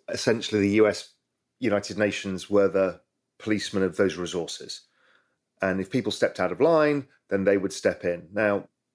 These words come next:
that is changing because another country became a, such a large part of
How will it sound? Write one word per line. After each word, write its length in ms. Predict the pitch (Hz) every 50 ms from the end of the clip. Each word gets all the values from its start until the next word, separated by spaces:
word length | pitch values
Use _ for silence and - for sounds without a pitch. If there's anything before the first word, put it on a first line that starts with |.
| _ _ -
that 200 | - 131 135 135
is 140 | 113 -
changing 640 | - - - - 107 107 104 95 87 92 87 87 85 - _ _ _ _ _
because 280 | 104 - - 110 - - - - _
another 500 | 104 104 104 101 104 104 110 110 104 104
country 400 | - - 120 117 104 - 95 92
became 440 | 87 90 95 - - 92 92 92 95 -
a, 100 | - 104
such 300 | 95 - - 95 - -
a 40 | 101
large 300 | 98 98 92 92 - -
part 220 | - 95 92 - 85
of 80 | 87